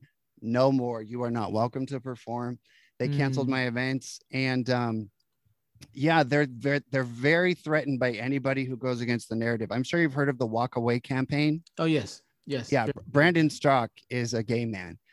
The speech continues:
Speaker 1: and his movement was so powerful and so popular with,
Speaker 2: Mm-hmm.
Speaker 1: you know, just millions of views all across. And Facebook just completely removed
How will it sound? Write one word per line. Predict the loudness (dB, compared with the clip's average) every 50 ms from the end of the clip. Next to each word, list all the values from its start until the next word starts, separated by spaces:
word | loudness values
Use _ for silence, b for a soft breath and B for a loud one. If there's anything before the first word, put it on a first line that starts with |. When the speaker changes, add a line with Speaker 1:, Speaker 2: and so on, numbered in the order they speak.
| b b b b b _
Speaker 1:
and | -2 0 0 2 0 0 -2 -4
his | -4 0 2 4 4 4 4
movement | 4 6 6 4 4 2 0 0 -2 -4 -4
was | -2 -2 0 0 0 -2 -4 -6 -8
so | -10 -6 0 2 4 4 4
powerful | 2 2 0 2 0 -2 -4 -6 -6 -4 -4 -4 -4
and | -4 -4 -6 -6 -6
so | -10 -16 -10 -2 2 4 4 4 4
popular | 4 2 2 2 0 0 -6 -10 -8 -10 -12 -14 -16 _ b b b
with, | -4 -2 0 0 0 0 0
Speaker 2:
Mm-hmm. | 0 0
Speaker 1:
you | 0
know, | 0 0 0 -2
just | -6 -8 -10 -8
millions | -6 -4 -4 -2 -2 -2 0 0 0 0 -2
of | -4 -6
views | -2 0 2 4 4 4 2 0 0
all | -2 0 -2
across. | -2 -4 -4 -2 -2 -2 -2 -2 -6 -8 -6 -2
And | 2 2 2 2 0
Facebook | 0 -2 -2 -2 -2 -2 -2 -2
just | -2 -2 -4 -4 -2
completely | -2 -2 -2 -4 -6 -6 -4 0 2 2 2 0 0 -2 -2 -2 -2
removed | -2 -2 -2 0 0 0 0 -2 -4 -6 -8 -14